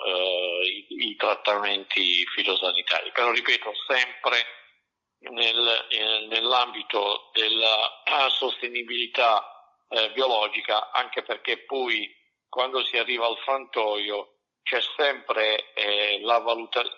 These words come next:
in frantoio, e soprattutto se parliamo di cooperative, c'è sempre la valutazione, eh,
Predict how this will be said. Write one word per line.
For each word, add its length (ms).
in 180
frantoio, 960
e 100
soprattutto 640
se 160
parliamo 460
di 160
cooperative, 1040
c'è 160
sempre 340
la 140
valutazione, 1300
eh, 240